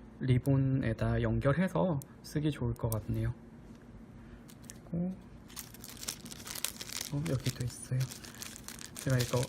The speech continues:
영상 찍기 전에 한번 열어봤을 때 이 종류들이 몇 개가 있어서,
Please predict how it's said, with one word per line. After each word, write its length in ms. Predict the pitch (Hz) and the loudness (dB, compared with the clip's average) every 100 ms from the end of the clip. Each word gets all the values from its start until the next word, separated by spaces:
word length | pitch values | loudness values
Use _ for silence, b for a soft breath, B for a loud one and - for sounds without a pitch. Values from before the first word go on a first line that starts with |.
| - - 143 | -4 -2 4
영상 300 | 131 170 170 | 6 8 8
찍기 260 | 220 - | 6 0
전에 160 | - 185 | 4 6
한번 220 | 180 175 | 6 8
열어봤을 480 | 117 131 156 147 143 | 8 6 4 4 2
때 160 | - 139 | 6 6
이 320 | 127 131 143 | 6 6 6
종류들이 500 | 143 135 160 156 143 | 8 8 10 8 8
몇 240 | 113 - | 6 4
개가 260 | - 151 123 | 2 4 4
있어서, 540 | 113 131 127 139 120 | 2 4 6 6 4